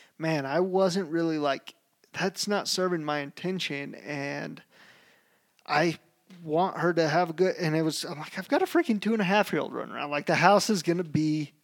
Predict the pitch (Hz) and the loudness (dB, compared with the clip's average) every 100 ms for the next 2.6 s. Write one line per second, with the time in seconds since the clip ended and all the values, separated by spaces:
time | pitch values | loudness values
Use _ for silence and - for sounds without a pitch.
0 | - 147 147 156 147 170 - - _ _ | -10 0 4 4 4 4 2 -6 _ _
1 | 110 101 _ _ _ _ - 131 - 180 | -16 -16 _ _ _ _ -6 -6 -2 0
2 | 180 143 - 131 131 | 0 -4 -14 -14 -16